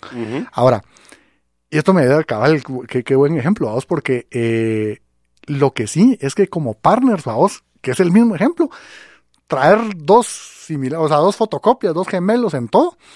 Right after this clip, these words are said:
Speaker 2: uno sobra, vamos. Ahora,
Speaker 1: Ujú.
Speaker 2: si bien tienen la misma visión, deben de ten-, deben de aportar cosas que se complementen, es decir, a nivel de habilidades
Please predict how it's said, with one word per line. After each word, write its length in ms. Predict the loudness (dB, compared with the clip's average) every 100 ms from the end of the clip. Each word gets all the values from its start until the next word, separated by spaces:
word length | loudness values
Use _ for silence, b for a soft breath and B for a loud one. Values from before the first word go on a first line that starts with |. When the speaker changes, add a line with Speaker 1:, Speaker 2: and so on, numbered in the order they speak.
| b b b _ _ _ _ _ _ _
Speaker 2:
uno 200 | -8 -6
sobra, 260 | -4 -4 -4
vamos. 320 | -10 -14 -14 _ _ -8
Ahora, 140 | -4 -4
Speaker 1:
Ujú. 80 | -6
Speaker 2:
si 120 | -6
bien 200 | 0 0
tienen 280 | 0 0 0
la 60 |
misma 220 | 0 0 0
visión, 340 | 0 2 2 0 B B B B
deben 240 | 0 2 2
de 120 | 0
ten-, 260 | -2 -6 -8
deben 380 | -10 -4 -2 -2
de 140 | -4 -4
aportar 520 | -4 -4 -6 -8 -8 -8
cosas 280 | -8 -8
que 140 | -10 -10
se 140 | -10
complementen, 920 | -10 -8 -8 -10 -10 -4 -2 -2 -6 -6
es 100 | -4
decir, 340 | -2 -2 -2 _
a 100 | -4
nivel 340 | -4 -2 -4 -2
de 120 | -2
habilidades 840 | -2 -4 -4 -4 -4 -6 -14 -20